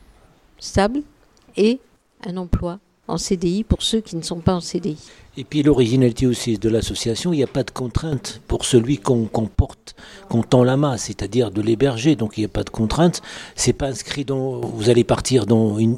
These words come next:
Speaker 2: dans une semaine, dans un mois, dans deux mois.
Speaker 1: Tout à fait. En fait, euh, étant à Tours, euh, depuis deux mille treize, ça va faire onze ans, et ayant travaillé à Paris, euh, pendant dix ans, un peu plus, auprès des personnes, euh, sans domicile,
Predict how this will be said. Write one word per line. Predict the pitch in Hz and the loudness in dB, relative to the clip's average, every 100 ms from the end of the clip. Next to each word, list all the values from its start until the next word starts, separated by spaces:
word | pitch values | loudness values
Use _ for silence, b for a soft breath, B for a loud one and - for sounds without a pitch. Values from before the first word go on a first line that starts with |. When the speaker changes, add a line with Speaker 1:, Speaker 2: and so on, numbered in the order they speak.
| - | -2
Speaker 2:
dans | 110 | -4
une | 101 117 | 0 0
semaine, | - 120 131 | 2 4 6
dans | 120 113 104 | 4 2 4
un | 113 | 4
mois, | 113 127 117 | 4 4 4
dans | 107 | 0
deux | 101 117 | 2 4
mois. | 117 127 135 - _ | 4 4 2 -6 _
Speaker 1:
Tout | - 196 | -10 -2
à | 185 | -2
fait. | - 156 - B B B - | -2 -6 -8 B B B -4
En | |
fait, | 180 240 254 - | 2 4 2 2
euh, | 180 170 160 156 170 185 - - - | 2 4 2 0 -4 -10 -20 -10 -6
étant | 175 - 185 | 0 0 0
à | 175 | -2
Tours, | - - 208 208 196 | -2 -2 -2 -2 0
euh, | 170 | 0
depuis | 160 175 - 190 | 0 -4 -6 -4
deux | 170 180 | 0 0
mille | 190 185 | 0 -4
treize, | - - 208 185 170 165 - b b b - | -4 2 2 2 0 -4 -8 b b b -6
ça | - 156 | -4 -2
va | 165 | -4
faire | - 165 | -4 -2
onze | 180 180 202 | 0 2 2
ans, | 202 196 | 2 2
et | 180 | 0
ayant | 165 170 180 | 0 0 0
travaillé | - 175 170 170 185 | -2 0 2 6 8
à | 175 | 8
Paris, | - 170 190 190 190 180 | 6 2 2 2 4 6
euh, | 160 | 6
pendant | 156 160 156 160 160 | 4 2 2 2 0
dix | 151 151 170 170 165 175 196 | -2 -4 -2 -2 -4 0 2
ans, | 208 190 | 2 0
un | 165 | 0
peu | 180 | 0
plus, | 180 - 233 - B B B - | -2 -2 -4 -6 B B B -18
auprès | 196 - - 196 | -8 -4 -2 -2
des | 170 | -2
personnes, | - 160 - 180 180 170 | -4 -8 -4 -4 -2 -6
euh, | 156 160 | -6 -8
sans | 151 - 180 | -8 -4 -2
domicile, | 175 165 160 - 240 | -2 -4 -6 -2 0